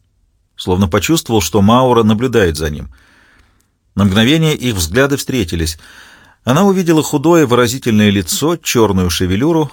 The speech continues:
растрепанную ветром, и под поднятым воротником черного пальто промелькнула белая полоска. «Священник». Когда миссис Отис объявила о том, что в аббатство направляется отец Брофи,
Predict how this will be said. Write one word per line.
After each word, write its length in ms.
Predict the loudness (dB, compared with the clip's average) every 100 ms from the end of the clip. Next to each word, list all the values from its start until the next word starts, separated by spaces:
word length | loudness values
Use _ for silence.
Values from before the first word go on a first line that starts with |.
| -12 -2
растрепанную 680 | -2 0 0 0 2 2
ветром, 360 | 2 0 0 -2 -8 _ _ _ -4
и 100 | -2
под 200 | -2 -4
поднятым 600 | -4 0 2 2 2 2
воротником 560 | 2 0 0 -2 0 0
черного 460 | 0 -2 0 -2 -2
пальто 460 | -4 -4 -2 -4
промелькнула 560 | 0 0 0 -2 -2 -2
белая 280 | -2 -2 0
полоска. 520 | 0 0 -2 -6 -18 _ _ _ _ _ _ -12
«Священник». 960 | -8 -4 -4 -2 -2 -2 -4 -12 -18 _ _ _ -20 -20 -20 _ _ _ _ _ _ _ _ _ _ _ _ _
Когда 320 | -2 0 2
миссис 360 | 2 0 -2 0
Отис 440 | 0 0 -2 -2 -2
объявила 600 | -2 0 0 2 2 0
о 60 |
том, 180 | 0 0
что 260 | 0 0 2
в 60 |
аббатство 480 | 2 2 0 -2 -2
направляется 600 | 0 0 0 2 0 0
отец 240 | 0 0 0
Брофи, 460 | 0 -2 -2 -6